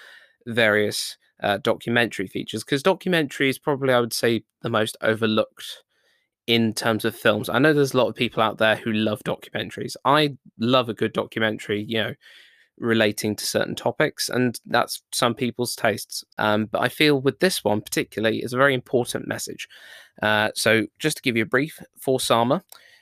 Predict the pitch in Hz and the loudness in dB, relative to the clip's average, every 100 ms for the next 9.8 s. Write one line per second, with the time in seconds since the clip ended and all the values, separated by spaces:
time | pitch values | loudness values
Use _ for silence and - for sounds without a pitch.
0 | _ - 107 - 151 139 127 117 110 - | _ 0 0 2 -4 -2 0 0 0 -4
1 | 127 160 - 120 - - 113 110 113 - | -2 -4 -6 -6 -8 -4 -2 0 -2 -4
2 | 120 - 156 147 139 123 - 113 - 113 | -6 0 2 4 2 0 -6 -4 2 2
3 | 113 - _ - 160 151 139 117 117 110 | 2 -4 _ 2 4 6 2 0 0 -2
4 | 110 - 107 101 117 107 117 117 - - | -2 -2 -6 -2 -2 2 2 2 -2 -20
5 | _ - 113 113 - - 135 127 123 117 | _ -2 0 0 -2 2 4 6 4 0
6 | - - 110 110 _ _ _ _ _ _ | -6 -2 0 -2 _ _ _ _ _ _
7 | _ _ _ - _ 120 123 123 120 117 | _ _ _ -20 _ 0 4 4 4 0
8 | - _ _ _ - 123 107 208 107 - | -4 _ _ _ -4 0 2 0 -2 -6
9 | _ _ _ _ - 113 110 | _ _ _ _ 0 2 2